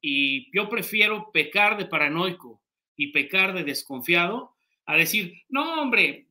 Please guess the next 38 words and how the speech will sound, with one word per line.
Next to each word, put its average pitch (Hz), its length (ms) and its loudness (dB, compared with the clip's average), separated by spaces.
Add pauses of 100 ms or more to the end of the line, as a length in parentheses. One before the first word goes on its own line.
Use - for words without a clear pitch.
no 208 160 -12
pasa 247 300 0
nada, 226 480 4
este, 165 260 -4
ya 202 140 4
va 247 100 4
a 262 60 4
resolver 214 400 -2
mañana 196 320 -2
el 185 60 -6
tribunal". 175 420 -6 (300)
Los 151 160 -6
conocemos, 156 680 -2 (480)
conocemos 208 600 -4
sus - 220 -10
alcances 202 640 -2 (260)
y 151 100 -10
de 147 100 0
lo 139 140 -4
que 139 100 -8
son 143 180 -6
capaces. 190 540 -4
Entonces, 170 500 -4 (360)
eh, 143 420 2
había 151 240 4
que 220 100 -4
poner 202 220 -4
a 190 120 -4
todos 185 500 -4
en 139 160 -4
alerta. 139 540 4 (340)
Y 135 80 -4
entonces, 180 420 -2
efectivamente, 196 680 0
hace - 160 -6
unas 160 240 -4
horas, 180 460 -2
eh, 113 480 -8